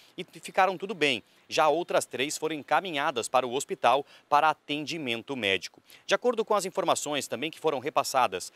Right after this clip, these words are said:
pelas forças militares que estavam lá, pelos policiais militares e civis que estavam fazendo esta ocorrência, o assassino, ele acabou também sendo ferido com uma facada. Eles chegaram no, nesse estabelecimento, nesta bodega,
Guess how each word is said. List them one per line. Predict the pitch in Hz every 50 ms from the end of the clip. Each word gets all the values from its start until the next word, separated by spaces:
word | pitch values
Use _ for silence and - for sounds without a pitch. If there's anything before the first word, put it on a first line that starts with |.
| - - - -
pelas | - 208 226 208 - -
forças | - 185 208 190 - 147 117 101 98 95
militares | 101 127 185 220 214 - - 147 160 165 139 107 - - -
que | - 143
estavam | 123 - - 156 170 196 151 143 120
lá, | 123 139 147
pelos | - 117 110 -
policiais | - 131 110 - - 156 175
militares | 147 156 117 - - 131 143 127 110 143
e |
civis | 151 - 208 165 113 127 151 139 - - _ - - - - -
que | 160
estavam | 143 - 165 170 185 190 156
fazendo | - 170 131 104 101 131 139 127 101 87 - _ - - - -
esta | 135 165 170 - 170
ocorrência, | 170 - - 113 98 120 156 170 - - 92 - _ _ _ _ _ _ _ _ _ _ _ _ -
o | - 190
assassino, | 208 - 269 233 - - 196 190 156 104 82 _ _ -
ele | 151 170 185
acabou | 185 - 196 160 117 143 170
também | 170 - 185 147 110 123 139 151
sendo | - - 175 165 165
ferido | - - 202 190 156 151 175 170 135 131
com | - 165 160
uma | 165 165 170
facada. | - - 196 - - 160 139 131 113 95 87 - _ _ _ _ - _ _ _ _ -
Eles | 156 208 240 226
chegaram | - - 208 131 143 156 165 143 123
no, | 110 113 131 131
nesse | 107 135 185 214 - 190
estabelecimento, | - - 160 156 160 143 - - 101 104 131 143 - - 101 95
nesta | 110 147 156 - 147
bodega, | 113 98 87 101 127 135 101 95